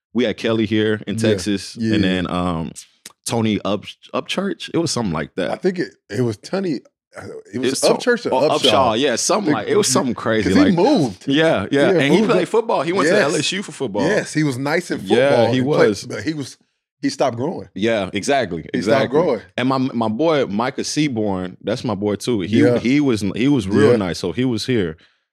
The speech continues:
Speaker 1: But yeah, man, y'all was like that, that tier for me. I was like, "Man, I, I gotta get to that." So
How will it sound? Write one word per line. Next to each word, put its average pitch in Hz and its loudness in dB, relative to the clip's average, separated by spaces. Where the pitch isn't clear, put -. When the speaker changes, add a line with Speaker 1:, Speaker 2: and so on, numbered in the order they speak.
Speaker 1:
But 101 -2
yeah, 120 0
man, 117 0
y'all 107 2
was 120 0
like 104 0
that, 92 -2
that 87 -4
tier 120 0
for 98 -8
me. 90 -4
I 92 -2
was 87 -4
like, 69 -6
"Man, 78 -8
I, 90 -6
I 90 -6
gotta 82 -6
get 85 -6
to 85 -14
that." 76 -10
So 90 -4